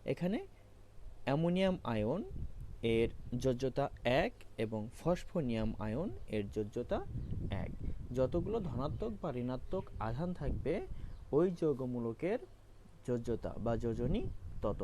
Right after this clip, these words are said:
হবে। আমি এখন আর কয়েকটি ঋণাত্মক যৌগমূলক নিয়ে, আমি এখন আর কয়েকটি ঋণাত্মক যৌগমূলকের উদাহরণ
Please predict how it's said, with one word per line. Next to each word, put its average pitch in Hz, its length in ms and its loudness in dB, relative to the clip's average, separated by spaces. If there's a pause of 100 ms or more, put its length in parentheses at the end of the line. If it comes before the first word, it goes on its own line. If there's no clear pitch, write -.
হবে। 92 220 -4 (480)
আমি 202 120 2 (100)
এখন 190 220 4 (420)
আর 127 80 0 (180)
কয়েকটি 139 440 2 (500)
ঋণাত্মক 147 460 0 (400)
যৌগমূলক 127 540 0 (100)
নিয়ে, 202 160 0 (2750)
আমি 143 200 0
এখন 196 200 -2 (120)
আর 123 80 0 (100)
কয়েকটি 135 340 0 (220)
ঋণাত্মক 139 380 -2 (120)
যৌগমূলকের 123 680 0 (240)
উদাহরণ 104 300 -2